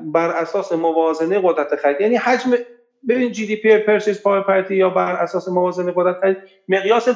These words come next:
واقعی تری از جی دی پی نشون می‌ده، چون جی دی پی نامینال خطا داره.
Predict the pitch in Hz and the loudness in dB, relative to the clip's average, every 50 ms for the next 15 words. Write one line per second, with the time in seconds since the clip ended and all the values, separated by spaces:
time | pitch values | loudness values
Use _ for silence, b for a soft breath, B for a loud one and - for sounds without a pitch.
0 | 180 170 185 190 190 185 190 196 190 185 185 - 214 208 175 156 139 127 135 143 | 0 0 2 2 2 2 0 -2 -4 -4 -2 0 0 2 2 0 0 -2 -6 -8
1 | 139 143 135 - 135 131 123 - - 127 127 127 123 - - _ _ _ _ _ | -10 -10 -8 -6 -6 -6 -6 -6 -8 -6 -6 -6 -8 -10 -20 _ _ _ _ _
2 | _ _ - - 226 214 - 196 196 185 196 190 196 190 185 185 190 185 185 190 | _ _ 0 0 0 0 0 -4 -4 -6 -4 2 2 2 4 4 2 2 0 0
3 | 202 226 247 240 - - 185 175 - 208 190 160 143 127 127 | 2 2 2 2 0 -2 -2 2 2 0 2 2 -2 -4 -6